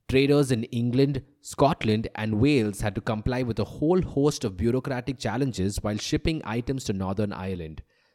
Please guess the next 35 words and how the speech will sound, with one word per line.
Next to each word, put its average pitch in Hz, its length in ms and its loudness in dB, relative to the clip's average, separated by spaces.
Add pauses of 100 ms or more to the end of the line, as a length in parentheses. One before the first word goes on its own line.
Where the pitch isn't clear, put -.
(120)
There 104 180 2
were 104 100 4
more 107 240 4
paperwork, 123 600 2
tougher 117 300 2
checks, 120 360 -4
and 107 160 -6
a 107 60 -2
higher 131 380 -2
rate 113 200 0
of 104 120 -4
rejection. 98 600 -6 (320)
They 123 220 4
were 127 140 4
annoyed, 110 500 0 (240)
especially 147 580 0
considering 151 560 0
the 143 100 -2
fact 101 420 -4 (180)
that 104 160 -2
they 147 140 2
were 156 100 2
shipping 170 440 0
to 147 100 2
Northern 120 400 -2
Ireland, 107 560 0 (240)
an 107 180 -2
area 127 460 4
within 110 260 0
the 113 120 2
U 139 180 6
K. 85 300 -2 (440)
At 120 220 0
one 139 260 2
point, 147 460 2